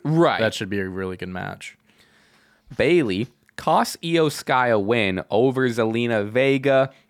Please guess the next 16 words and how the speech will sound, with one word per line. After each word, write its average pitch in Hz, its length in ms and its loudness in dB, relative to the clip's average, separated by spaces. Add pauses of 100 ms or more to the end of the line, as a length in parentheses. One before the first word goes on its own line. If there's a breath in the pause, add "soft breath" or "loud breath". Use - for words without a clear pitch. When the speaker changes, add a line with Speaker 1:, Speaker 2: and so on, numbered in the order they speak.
(140)
Speaker 1:
Um, 101 340 -2 (100)
later 101 420 0
on, 101 220 2
Shotzi 98 480 -2
challenges 98 420 -4
Bayley 104 420 -2
for 104 140 -4
her 101 80 -6
Money 101 220 -2
in 98 60 -4
the 92 60 -4
Bank 120 320 -2
spot, 117 300 0
and - 120 -12
Io 113 200 2
accepts - 640 -4